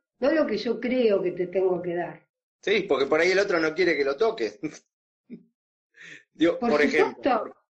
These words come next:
Speaker 1: O no quiere que lo toques de esa manera.
Speaker 2: Ujú.
Speaker 1: Entonces, como el contacto, justamente, tiene que ser consentido, y la, el pedido de permiso es uno de los ejes del contacto nutritivo,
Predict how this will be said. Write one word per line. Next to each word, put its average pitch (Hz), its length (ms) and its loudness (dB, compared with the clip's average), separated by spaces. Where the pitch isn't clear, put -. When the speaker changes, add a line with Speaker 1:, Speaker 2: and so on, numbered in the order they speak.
Speaker 1:
O 370 300 6
no 311 240 4
quiere 392 320 2
que 311 140 -8
lo 262 160 -4
toques 339 340 0
de 269 200 2
esa 349 160 -2
manera. 233 640 0
Speaker 2:
Ujú. 165 400 -10
Speaker 1:
Entonces, 240 600 0
como 247 220 2
el 269 120 2
contacto, 269 800 2
justamente, 254 920 -4
tiene 330 440 2
que 190 140 -4
ser 196 220 -4
consentido, 190 1040 -2
y 190 100 4
la, 196 100 6
el 202 300 -2
pedido 277 320 4
de - 60 -2
permiso 262 640 2
es - 180 -2
uno 254 200 -2
de 226 120 4
los 185 240 -2
ejes 180 400 -2
del 175 160 -4
contacto 180 540 -2
nutritivo, 185 840 0